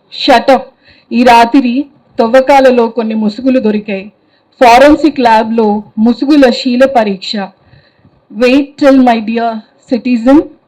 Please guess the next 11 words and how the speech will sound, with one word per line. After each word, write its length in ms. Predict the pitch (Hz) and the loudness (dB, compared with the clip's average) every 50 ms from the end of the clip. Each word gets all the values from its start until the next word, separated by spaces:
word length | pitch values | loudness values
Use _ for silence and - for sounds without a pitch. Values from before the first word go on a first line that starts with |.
| _ _ _ _ _ _ _ - | _ _ _ _ _ _ _ 0
సఫాయి 420 | 247 226 - 285 277 269 285 285 269 | 0 0 2 4 4 4 4 4 2
కర్మచారి 640 | 285 247 240 240 247 285 277 285 311 285 277 269 247 | 2 2 2 4 2 2 2 2 2 2 2 2 0
కాళ్ళు 580 | - - 220 220 226 240 240 247 277 339 339 - _ _ _ _ _ - | 0 0 0 2 2 0 0 0 -2 -2 -4 -10 _ _ _ _ _ -4
ఇంకా 320 | 226 240 240 220 262 254 247 | 0 0 2 2 2 2 2
తడారలేదు. 880 | 247 247 226 214 220 233 247 262 277 254 233 220 202 196 202 208 233 - _ _ _ _ _ _ _ - | 2 0 0 0 2 2 4 4 4 2 2 0 -2 -2 -4 -8 -10 -12 _ _ _ _ _ _ _ -8
ఇప్పుడు 300 | 240 - - 254 233 247 | -6 -2 -2 0 0 -2
కులం, 520 | - - 254 247 247 247 262 285 311 320 - - _ _ _ 233 | 0 0 2 2 4 4 4 4 2 0 -4 -10 _ _ _ -2
మతం 480 | 233 226 233 226 - 269 262 277 277 277 - _ _ 214 | -2 0 0 2 2 2 2 2 0 -2 -6 _ _ -10
ఎక్కడుంది 520 | 214 208 - - 285 294 320 311 320 311 | -10 -4 0 2 2 4 4 4 4 4
గురు 300 | 247 262 262 269 269 262 | 2 4 4 4 4 4
అంటారా? 540 | 240 226 214 208 240 220 214 220 214 214 | 4 4 2 0 0 -2 -4 -4 -6 -8